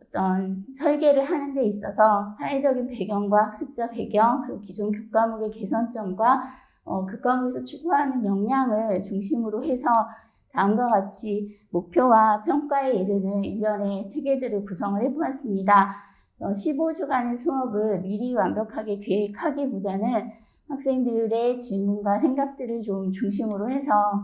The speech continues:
그에 맞는 가장 적절한 교수 학습 방법을 고민을 하게 되고, 그러한 교수 학습 방법이 교실 내에서 실행이 되었을 때 또 학생들의 이제 평가를 바탕으로 해서 그 다음 주에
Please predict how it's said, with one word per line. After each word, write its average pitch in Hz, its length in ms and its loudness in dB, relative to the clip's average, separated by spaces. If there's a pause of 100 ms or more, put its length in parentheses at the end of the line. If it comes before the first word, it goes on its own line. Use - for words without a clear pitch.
(140)
그에 240 200 4
맞는 202 520 0
가장 202 440 -4 (280)
적절한 208 480 -2
교수 208 260 -6
학습 269 320 -6
방법을 208 540 -2
고민을 208 440 -4
하게 277 240 0
되고, 262 460 0 (320)
그러한 247 440 2
교수 214 180 0
학습 - 260 -2
방법이 208 440 -2
교실 214 340 -4
내에서 196 340 0
실행이 277 460 -4
되었을 208 460 -4
때 285 360 8 (260)
또 233 80 -2
학생들의 240 1120 4
이제 190 220 -16
평가를 285 560 2
바탕으로 254 540 -4
해서 214 560 -2
그 220 180 2
다음 208 400 -6
주에 233 500 0